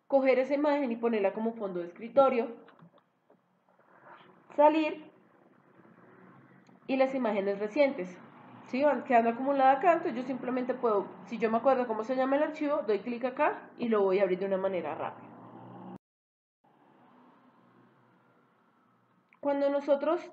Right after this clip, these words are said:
eh, le damos, eh, clic en la, en la sección de portapapeles, vamos a poder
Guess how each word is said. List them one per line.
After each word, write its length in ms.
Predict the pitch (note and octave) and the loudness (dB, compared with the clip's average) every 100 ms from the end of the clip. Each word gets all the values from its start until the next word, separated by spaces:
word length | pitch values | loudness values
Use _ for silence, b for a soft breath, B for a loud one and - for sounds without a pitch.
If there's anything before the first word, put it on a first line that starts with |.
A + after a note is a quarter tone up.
| - | -4
eh, 200 | C#4 C4+ | 0 0
le 120 | B3+ | 2
damos, 340 | A3+ A3 A3 A3+ - - | 2 2 0 -4 -12 -4
eh, 220 | A3+ A3+ | -4 -2
clic 420 | B3+ C4 - - _ _ _ _ | -4 -4 -6 -18 _ _ _ _
en 240 | G#3+ G#3 | -4 0
la, 240 | G3+ F#3 - | 0 -2 -2
en 140 | A#3 | -4
la 60 | A3 | -4
sección 360 | A3+ - G#3+ | -6 -8 -8
de 60 | G3+ | -8
portapapeles, 920 | F3+ A3 - B3 A#3+ A#3+ A#3+ A3 A3 B B B _ | -6 -8 -4 -4 -4 0 0 0 -4 B B B _
vamos 340 | B3 D4 D#4 E4+ | 2 2 2 -2
a 120 | E4+ | 2
poder 420 | D#4 A#3 G3+ - | 2 2 0 -6